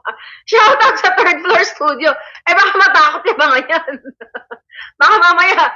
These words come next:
gurgurin sila ni Liz. Hayaan mo na muna natin sila, palangga. O, hayaan mo na tayo ng tatlong mga palangga natin. Eh,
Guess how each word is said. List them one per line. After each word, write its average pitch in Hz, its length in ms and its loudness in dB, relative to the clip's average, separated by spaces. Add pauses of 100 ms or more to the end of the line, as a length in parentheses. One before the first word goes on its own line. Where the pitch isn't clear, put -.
gurgurin 311 480 -2
sila 330 240 0
ni 294 200 -10
Liz. 254 120 -4
Hayaan 381 320 4
mo 359 80 -2
na 330 160 -2
muna 277 240 -4
natin 214 320 -6
sila, 196 240 -8
palangga. 170 560 -8 (360)
O, 233 80 2
hayaan 349 360 4
mo 285 80 0
na 277 80 -4
tayo 277 240 0
ng 262 80 -12
tatlong 254 320 -8
mga 226 160 -6
palangga 214 480 -2
natin. 190 400 -4 (320)
Eh, 254 480 2